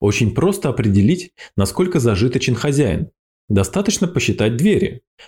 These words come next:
В беднейших домах с внутреннего двора ведут лишь две двери – в сени и в парадную. Но старый Халай принадлежит к богатейшим людям города. Поэтому с его внутреннего двора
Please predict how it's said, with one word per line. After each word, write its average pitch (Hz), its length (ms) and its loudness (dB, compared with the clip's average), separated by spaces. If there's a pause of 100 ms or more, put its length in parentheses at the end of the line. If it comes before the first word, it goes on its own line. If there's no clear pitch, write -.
(100)
В 95 80 -2
беднейших 151 540 2
домах 156 540 0
с - 120 -10
внутреннего 104 440 2
двора 147 440 0 (240)
ведут 170 380 0
лишь 185 160 2
две 151 260 2
двери – 156 500 0 (300)
в - 80 -8
сени 190 500 0 (100)
и 180 100 2
в 180 100 -8
парадную. 87 600 -2 (1500)
Но 107 180 4
старый 190 400 2
Халай 160 640 0
принадлежит 98 560 2
к 110 60 -2
богатейшим 113 720 2
людям 98 360 2
города. 85 520 0 (640)
Поэтому 180 480 2
с 175 100 -4
его 113 200 4
внутреннего 104 500 2
двора 127 540 0